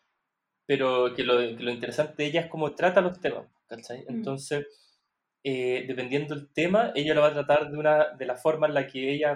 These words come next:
Speaker 1: bien sabe hacerlo y te va a dejar para la cagada. Entonces, cuando caché eso con Pura Pasión, y cuando empecé a leer entrevistas de ella, bla, bla, bla, ahí como que le empecé a agarrar otras vueltas
Speaker 2: Mm.
Speaker 1: a un libro que ya había leído de ella, que era Memoria de Chica,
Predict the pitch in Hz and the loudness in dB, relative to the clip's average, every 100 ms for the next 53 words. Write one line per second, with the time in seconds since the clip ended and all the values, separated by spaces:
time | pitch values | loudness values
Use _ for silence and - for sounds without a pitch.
0 | 123 160 160 - 165 170 165 175 180 196 | -2 -4 -4 2 2 2 -2 -4 -4 -6
1 | 220 - _ _ _ - 135 135 131 127 | -8 -12 _ _ _ -10 0 0 2 -2
2 | 120 113 110 95 - _ _ _ _ _ | -2 0 0 -2 -12 _ _ _ _ _
3 | _ 135 120 143 143 143 - 147 147 - | _ -18 -6 -2 -2 -4 -4 -4 -4 0
4 | 135 127 127 120 - 170 180 175 170 180 | 0 0 -4 -4 -2 -4 -2 -6 -2 0
5 | 180 180 - 190 180 196 - 120 113 110 | 2 0 0 0 0 -4 -12 -6 -4 -4
6 | - - 120 131 135 120 123 131 139 127 | -8 0 0 0 -6 -6 -10 -8 -8 -4
7 | 135 139 135 135 139 143 175 190 _ _ | -2 -2 -2 -4 -4 -4 -6 -8 _ _
8 | _ _ _ - 127 156 160 165 160 160 | _ _ _ -4 -4 -2 -4 -4 -4 -6
9 | - 160 156 156 151 139 139 139 147 123 | 0 4 4 6 4 4 4 4 2 0
10 | 139 143 143 135 147 - 160 151 151 123 | -4 -2 -4 -2 -6 -2 0 2 4 6
11 | 123 123 131 135 147 143 135 127 135 139 | 4 4 -2 -6 -6 -2 -2 0 0 0
12 | 139 143 143 147 143 135 135 123 131 147 | 0 2 0 0 -4 -4 -4 -4 -4 -2
13 | 127 - 170 170 143 185 | -4 -6 -12 -4 -4 -6